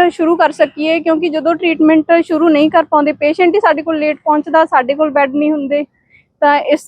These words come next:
ਕਰਕੇ ਹਨਾ, ਅਹ, ਸਾਨੂੰ ਉਹ ਪੇਸ਼ੈਂਟ ਨੂੰ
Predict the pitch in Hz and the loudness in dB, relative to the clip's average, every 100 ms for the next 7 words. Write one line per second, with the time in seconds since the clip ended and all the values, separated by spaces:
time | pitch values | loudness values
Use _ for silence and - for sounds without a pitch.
0 | 320 320 302 - 302 311 302 311 302 - | 0 0 0 0 2 4 2 0 -2 -6
1 | 269 269 262 311 277 294 311 311 320 311 | -4 -4 -4 -2 0 2 2 0 0 -4
2 | 320 294 294 311 | -2 -2 0 -2